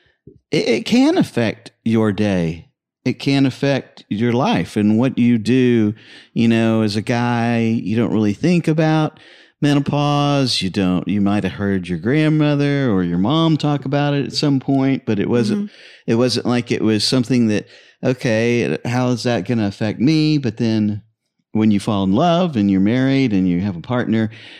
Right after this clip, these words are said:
Speaker 1: that then it does affect you, you know, affects you in a lot of different ways from, like we said, the mood swings, the,
Speaker 2: Mm-hmm.
Speaker 1: the,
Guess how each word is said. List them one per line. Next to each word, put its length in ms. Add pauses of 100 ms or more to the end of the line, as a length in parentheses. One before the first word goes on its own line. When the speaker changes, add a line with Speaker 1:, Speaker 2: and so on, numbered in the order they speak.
(140)
Speaker 1:
that 340
then 160
it 160
does 520 (120)
affect 440
you, 120
you 200
know, 160
affects 380
you 40
in 60
a 60
lot 200
of 60
different 280
ways 280
from, 280 (400)
like 200
we 80
said, 540
the 60
mood 360
swings, 1000
the, 240 (220)
Speaker 2:
Mm-hmm. 420
Speaker 1:
the, 200